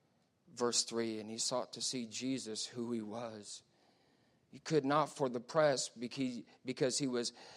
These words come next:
little of stature. Okay, so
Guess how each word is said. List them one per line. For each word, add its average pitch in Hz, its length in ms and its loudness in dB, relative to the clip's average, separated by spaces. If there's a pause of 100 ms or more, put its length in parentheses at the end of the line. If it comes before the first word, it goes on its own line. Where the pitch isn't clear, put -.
(120)
little 139 400 8
of 127 120 2
stature. 156 600 0 (1040)
Okay, 123 260 -4
so 110 220 -10